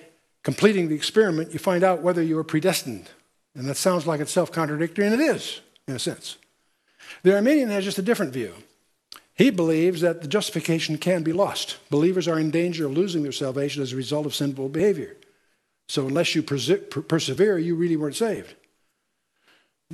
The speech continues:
A believer's eternal security rests in Christ's work and the individual's decision to continue the faith and not fall away.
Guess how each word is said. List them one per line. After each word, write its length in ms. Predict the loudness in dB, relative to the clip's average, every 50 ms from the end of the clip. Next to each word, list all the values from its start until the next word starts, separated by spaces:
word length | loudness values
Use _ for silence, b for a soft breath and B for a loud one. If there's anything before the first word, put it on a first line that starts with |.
| -18 _ -10
A 80 | -10 -4
believer's 500 | 0 2 2 2 2 2 2 0 0 -2
eternal 340 | -4 -2 0 0 0 0
security 520 | -2 -4 -6 -4 0 0 2 2 2 0 0
rests 400 | 0 2 2 2 2 0 -4 -2
in 180 | -2 -4 -4
Christ's 540 | -4 -2 0 2 2 2 2 0 -4 -4 -4
work 400 | -2 0 0 0 -2 -4 -6 -4
and 140 | -4 -2 0
the 80 | 0 0
individual's 500 | -2 -2 0 0 0 0 0 -2 -4 -4
decision 500 | -4 -6 -4 0 0 0 0 0 -4 -6
to 100 | -6 -6
continue 600 | -4 -4 -4 0 0 0 0 2 0 0 -2 -2 -6 B B B B B B B
the 160 | -4 -2 -2
faith 460 | 0 2 2 2 2 0 -2 -4 -6
and 260 | -4 -2 -2 -4 -4 -4
not 160 | -4 -6 -4
fall 220 | -4 -2 -2 0
away. 320 | 2 2 2 0 0 -2